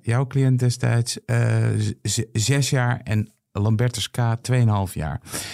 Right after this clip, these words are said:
Wat, wat was, wat was jouw, eh, verweer? Wat was jouw belang-, de kern van jouw verweer?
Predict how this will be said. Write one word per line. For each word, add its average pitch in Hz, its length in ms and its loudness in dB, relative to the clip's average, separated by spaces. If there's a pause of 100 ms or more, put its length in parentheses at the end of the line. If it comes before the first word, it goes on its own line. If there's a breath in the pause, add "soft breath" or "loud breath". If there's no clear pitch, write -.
(180 loud breath)
Wat, 180 400 0
wat 156 240 -2
was, 185 380 -2
wat 160 220 -4
was 170 120 0
jouw, 165 400 0
eh, 135 220 2
verweer? 147 440 0
Wat 110 140 -2
was 135 100 -2
jouw 139 160 0
belang-, 131 440 0
de 127 80 -6
kern 143 360 4
van 127 100 6
jouw 120 140 6
verweer? 113 440 2